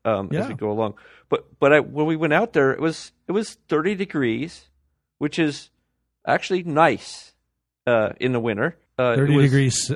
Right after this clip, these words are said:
Speaker 2: Celsius?
Speaker 1: thirty, no, thirty degrees Fahrenheit. No, no, not thirty
Speaker 2: Oh,
Speaker 1: Celsius.
Speaker 2: sorry. I,
Speaker 1: Thank you.
Speaker 2: I,
Speaker 1: It's a good question. No, it's a good
Speaker 2: yeah.
Speaker 1: question.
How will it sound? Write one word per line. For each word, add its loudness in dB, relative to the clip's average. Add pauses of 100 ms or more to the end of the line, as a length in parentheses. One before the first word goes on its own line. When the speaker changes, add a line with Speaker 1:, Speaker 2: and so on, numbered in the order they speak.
Speaker 2:
Celsius? -2 (220)
Speaker 1:
thirty, -2 (100)
no, 2
thirty 0
degrees -6
Fahrenheit. 0 (200)
No, -4 (220)
no, -6 (140)
not -2
thirty -6
Speaker 2:
Oh, 0
Speaker 1:
Celsius. -4
Speaker 2:
sorry. -8
I, -10
Speaker 1:
Thank 4
you. 4
Speaker 2:
I, 6
Speaker 1:
It's -4
a 4
good 0
question. 6 (220)
No, 4
it's 0
a -2
good 0
Speaker 2:
yeah. -4
Speaker 1:
question. -2